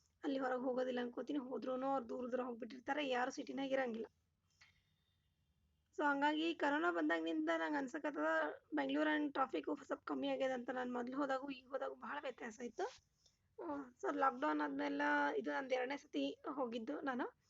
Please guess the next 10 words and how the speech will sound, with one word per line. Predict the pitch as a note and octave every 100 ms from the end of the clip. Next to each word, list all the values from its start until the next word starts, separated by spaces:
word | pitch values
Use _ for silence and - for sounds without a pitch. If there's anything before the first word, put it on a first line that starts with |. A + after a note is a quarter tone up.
| - - _ _ -
So | D#4
ಲಾಸ್ಟ್ | C4+ C4+
ಟೈಮ್ | D#4+ C#4+
ಹೋದಾಗನು | C4 B3+ C4 C4+
ಕೆಲವೊಂದಿಷ್ಟು, | C4+ B3 B3+ B3 - D#4+ C4 B3 B3 -
ಆ, | - A#4 C4 B3 A#3+ B3+ - _ -
ವಿಸಿಟ್ | D#4+ B3 D4 - E4 C4+
ಕೊಟ್ಟಿದ್ದೆ | B3 A4+ C4+ A#3+
ನಾನು | A#3 A3
ನಿಮಗೆ. | A3 A#3 F#4